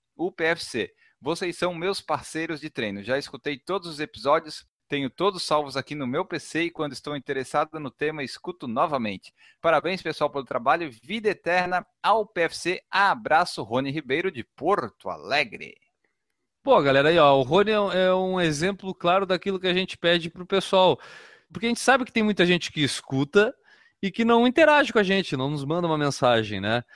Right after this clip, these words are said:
Speaker 2: A gente não quer que você mande uma mensagem em todos os podcasts, mas mande uma mensagem. A gente gosta de saber a opinião, o que que a galera gosta, o que que a galera não gosta, até saber um pouco da,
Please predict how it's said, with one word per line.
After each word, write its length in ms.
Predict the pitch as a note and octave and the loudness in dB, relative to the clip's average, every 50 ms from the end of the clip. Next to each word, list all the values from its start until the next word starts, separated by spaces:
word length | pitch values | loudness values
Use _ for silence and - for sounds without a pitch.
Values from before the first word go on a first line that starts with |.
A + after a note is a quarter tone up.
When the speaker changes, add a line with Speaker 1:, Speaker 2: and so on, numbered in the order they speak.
| - - _ _ _ - | -20 -20 _ _ _ 2
Speaker 2:
A 60 | G#3+ | 2
gente 160 | A#3 C#4+ C#4 | 4 4 4
não 140 | E4 D4+ C4+ | 2 2 4
quer 120 | D#4+ E4+ | 2 0
que 60 | D4+ - | 0 2
você 240 | D4+ D4 - C4+ | 0 0 2 2
mande 260 | A#3 A3 A3+ A#3+ A#3 A3+ | 2 4 4 2 2 4
uma 140 | G#3+ G#3 | 2 2
mensagem 720 | G3+ G3+ F#3+ F3 - - D3+ C#3 D#3 E3+ F3+ G#3 A#3+ C4+ D4+ - _ - | 4 4 2 2 4 4 4 6 6 4 2 0 -2 -2 -6 -10 _ -4
em 120 | A#3+ C4+ - _ - | -4 -4 -4 _ 4
todos 380 | - F4+ G4 G4+ D4 C4+ B3 | 6 8 8 8 6 4 2
os 100 | G#3 F#3 | 0 0
podcasts, 840 | - - E3 D3 C3+ A#2 - - B2 G#2+ G2+ G2 - - - - - - | 0 2 0 0 0 0 -4 -2 0 0 0 -2 -4 -10 -18 -18 -12 -6
mas 200 | - E3 F3 D#3+ | -2 -2 -2 -2
mande 340 | F3 B3 E4 D4+ - B3+ - _ _ _ _ - | -2 -2 -2 -2 -4 -6 -8 _ _ _ _ 2
uma 260 | C4 D4+ D4+ A3+ F3 | 4 6 6 6 4
mensagem. 640 | C#3+ B2 A#2 A2 - - G#2 F#2+ F#2+ F2+ - - F2+ - _ _ _ | 2 2 -2 -2 0 0 0 0 -2 -6 -10 -16 -20 -20 _ _ _
A 80 | - C#3+ | -2 0
gente 220 | D#3+ F#3+ F#3+ - | 0 0 -2 -4
gosta 340 | E3+ D3+ F3 G#3 A3 - G3+ | -2 2 4 4 4 4 0
de 80 | E3 - | -4 -4
saber 340 | - - D3+ C3+ D3 C#3 C3+ | -2 -2 0 0 0 -2 0
a 80 | - D3 | 2 2
opinião, 840 | C#3+ C#3+ - E3 D#3 C#3 C3 B2+ B2 C3+ D3 D3+ D3+ D3+ D3 C#3 - - - - - _ | 2 2 0 -2 0 2 4 4 6 6 6 6 6 6 4 2 0 -6 -16 -20 -16 _
o 80 | - C3 | -10 -6
que 140 | - D3+ D3 | -2 -2 0
que 120 | - D#3 | 2 2
a 60 | D3 | 2
galera 340 | C3 C3+ C3 C3+ C#3 C3+ C3 | 4 4 4 4 6 6 4
gosta, 380 | A#2+ A2+ B2 C3+ C#3 C3+ - C3 | 4 4 4 4 4 4 2 -2
o 40 | B2 | -6
que 80 | B2+ | -4
que 60 | B2 | -2
a 60 | C3 B2 | 0 2
galera 280 | B2 A#2+ B2 B2 B2+ | 2 4 4 4 2
não 160 | B2 A#2 A#2 | 2 0 -2
gosta, 440 | A2 A2+ A#2+ C3 C3+ B2+ - - C3 | 0 2 4 4 4 2 2 0 -2
até 200 | B2+ - G#3 A3+ | 0 0 0 0
saber 300 | C4+ - - B3+ G3 A3 | 0 0 -2 0 2 2
um 80 | B3 A#3 | 2 2
pouco 260 | - A#3 A#3+ A#3+ - | 2 0 -2 0 0
da, 220 | G#3+ A#3 A3+ G3+ | 2 2 2 2